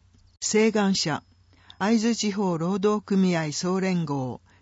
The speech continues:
議長、折笠由美子さん。請願の内容。最低賃金を引き上げやすい環境整備のために、一、中小企業及び小規模事業者への支援策を抜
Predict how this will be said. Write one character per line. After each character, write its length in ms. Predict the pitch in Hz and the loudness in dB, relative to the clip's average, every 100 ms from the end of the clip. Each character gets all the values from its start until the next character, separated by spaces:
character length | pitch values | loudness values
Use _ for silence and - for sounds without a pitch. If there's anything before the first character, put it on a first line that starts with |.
| - | -2
議 180 | 156 185 | 0 2
長、 400 | 180 151 131 - | 2 0 -2 -4
折 220 | 180 233 | 0 0
笠 320 | 220 190 160 | 0 -2 -2
由 140 | 151 180 | 0 2
美 160 | 208 | 2
子 120 | 190 156 | 0 -6
さ 180 | 147 | -4
ん。 280 | 123 113 107 _ _ _ _ _ _ - _ _ _ | -4 -6 -8 _ _ _ _ _ _ -20 _ _ _
請 300 | - 202 226 | -4 2 4
願 240 | 226 220 208 | 4 4 4
の 140 | 196 | 4
内 300 | 165 170 165 | 2 2 0
容。 400 | 165 147 131 - _ _ _ _ _ _ - - | 0 0 -2 -6 _ _ _ _ _ _ -20 -8
最 300 | - 214 226 | -2 0 4
低 200 | 233 226 | 4 4
賃 300 | - 214 190 | 4 4 6
金 320 | 160 151 139 | 4 2 0
を 120 | 139 | 0
引 60 | 139 - | -6 -2
き 100 | 220 | 4
上 140 | 240 | 6
げ 140 | 240 233 | 6 6
や 140 | 220 | 2
す 160 | - 208 | 0 -2
い 100 | 156 | -2
環 260 | 170 202 | 0 0
境 240 | 220 214 214 | 0 0 0
整 220 | 226 214 | 2 2
備 140 | 185 | 2
の 140 | 156 156 | 0 -2
た 160 | 156 | -4
め 180 | 156 156 | -2 0
に、 220 | 143 135 - _ _ _ - - | 0 -2 -8 _ _ _ -20 -4
一、 440 | 185 175 202 202 - | -2 0 0 0 -2
中 280 | - 220 254 | -2 0 2
小 260 | 247 240 | 2 2
企 200 | 233 226 | 2 2
業 240 | 190 165 147 | 2 2 0
及 280 | 156 180 | 0 0
び 140 | 170 170 | 0 -2
小 260 | - 214 | 0 -2
規 160 | 220 220 | 0 0
模 140 | 214 | 0
事 160 | 175 175 | 0 0
業 240 | 202 214 | 0 0
者 180 | 190 180 | 0 -2
へ 160 | 165 156 | -2 -2
の 240 | 151 - - | -2 -6 -8
支 220 | - 208 | -4 4
援 160 | 226 226 | 4 4
策 360 | 208 185 156 151 | 2 -4 -2 -2
を 80 | |
抜 160 | 147 | -4